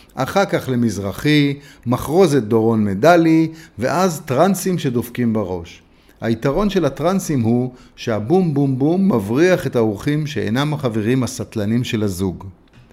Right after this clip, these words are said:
הכנת הכלה לאירוע, הבגדים, הנעליים והתסרוקות שלה ושל אמא שלה ואחיותיה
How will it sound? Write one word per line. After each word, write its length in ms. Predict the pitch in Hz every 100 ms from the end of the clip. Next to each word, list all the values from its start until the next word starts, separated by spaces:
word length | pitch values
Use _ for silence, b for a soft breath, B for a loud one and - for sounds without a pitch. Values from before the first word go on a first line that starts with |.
| b b b b b b b
הכנת 400 | 117 123 143 208
הכלה 340 | 202 170 143 160
לאירוע, 540 | 143 120 104 98 85 90 -
הבגדים, 640 | 107 107 117 123 175 151
הנעליים 600 | 110 107 104 127 151 143 110
והתסרוקות 760 | 107 107 - 107 104 156 147
שלה 460 | - 113 117 147 117
ושל 260 | 104 120 113
אמא 240 | 175 175
שלה 260 | 147 117 101
ואחיותיה 720 | 101 101 - 107 - 180 160